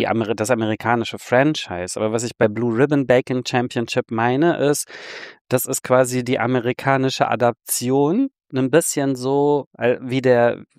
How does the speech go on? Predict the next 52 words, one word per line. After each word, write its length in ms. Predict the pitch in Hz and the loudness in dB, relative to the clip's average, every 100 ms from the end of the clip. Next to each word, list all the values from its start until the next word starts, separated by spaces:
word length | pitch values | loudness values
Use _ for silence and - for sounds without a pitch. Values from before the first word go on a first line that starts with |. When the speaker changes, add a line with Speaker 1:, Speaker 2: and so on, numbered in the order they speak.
| - | -6
Speaker 2:
kannst 240 | 139 135 | -6 -4
du 20 | |
dich 160 | 135 131 | -4 -2
an 80 | 120 | -2
diesen 180 | 117 117 | -2 -2
amerikanischen 720 | 123 120 123 131 127 131 - | -2 -2 -2 0 0 -2 -6
E 120 | 120 | -2
S 200 | 117 - | -2 -2
C 240 | - - 127 | -6 -4 -2
erinnern, 580 | 139 135 143 143 139 123 | 0 0 0 0 0 -2
wo 300 | 117 120 - | 0 0 -2
irgendwie 380 | 110 113 120 113 | -6 -4 -2 0
alle 220 | 120 117 | 0 0
Staaten 500 | - 110 113 - 147 | 0 2 2 0 -2
gegeneinander 420 | 135 135 135 127 | -2 -2 -2 -2
antreten 500 | 127 135 - 147 - | -2 -4 -2 -2 2
Speaker 1:
Ja. 100 | - | 2
Speaker 2:
sollten, 300 | 139 143 143 | 2 2 0
was 160 | 120 - | 0 2
auch 200 | 117 135 | 0 2
überhaupt 480 | 117 107 120 160 | 2 2 2 2
nicht 180 | 143 131 | 0 -2
funktioniert 640 | - 131 - 117 127 151 - | -4 -4 -4 -2 0 -2 0
hat, 260 | 113 - - | -2 -2 -2
aber 240 | 110 110 | 0 2
wo 120 | 117 | 2
Speaker 1:
Mhm. 40 | 113 | 0
Speaker 2:
versucht 460 | - 110 127 - | -2 -2 -4 -4
wurde, 260 | 120 120 120 - - - - - | 0 2 2 -2 -12 -16 -12 -2
aus 160 | 113 | -2
dem 180 | - 113 | 0 -2
E 120 | 107 | 2
S 180 | 120 - | 0 0
C 200 | - 127 | 2 2
so 120 | 117 | 2
ein 100 | 117 | 0
amerikanisches 800 | - 113 113 113 120 117 110 113 | 0 0 0 0 0 -2 -2 -4
Phänomen 500 | - 113 113 123 127 | -2 0 2 4 2
zu 120 | 127 | 0
Speaker 1:
Mhm. 40 | 240 | -4
Speaker 2:
machen. 200 | 92 101 | -4 -4
Und 120 | 113 | -2
so 80 | 117 | 0
ein 80 | 120 | 0
bisschen 300 | 139 135 117 | 0 0 -2
ist 140 | - | -2
die 80 | 117 | -4
Blue 280 | 113 131 120 | 0 0 2
Ribbon 300 | 131 131 110 | 2 2 4
Baking 400 | 117 123 123 120 | 2 2 0 -2
Championship 640 | - 110 - 107 - 110 | -2 -4 -2 -6 -4 -6
auch. 420 | - 101 147 - | 0 4 4 2